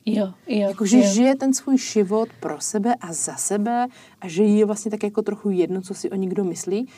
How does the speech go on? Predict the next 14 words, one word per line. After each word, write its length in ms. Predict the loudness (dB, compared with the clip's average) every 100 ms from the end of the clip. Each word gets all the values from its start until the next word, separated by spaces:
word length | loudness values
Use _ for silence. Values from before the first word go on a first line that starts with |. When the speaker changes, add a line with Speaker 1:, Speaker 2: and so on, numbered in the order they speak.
| -20 -16
Speaker 2:
že, 160 | -16 -12 -10
že 80 | -6
jako 200 | -4 -4 -6 -16 -4
mně 100 | -4
přijde 200 | 0 0
menopauza, 500 | 0 -2 -4 -4 -6 -8
už 160 | -14 -8
můžu 200 | -10 -8
dělat 160 | -10 -12
všechno, 320 | -20 -20 -20 _
co 100 | -4
Speaker 1:
Jo, 160 | -4 -4
Speaker 2:
chci. 180 | -8 -14 -10
Speaker 1:
jo. 240 | -6 -6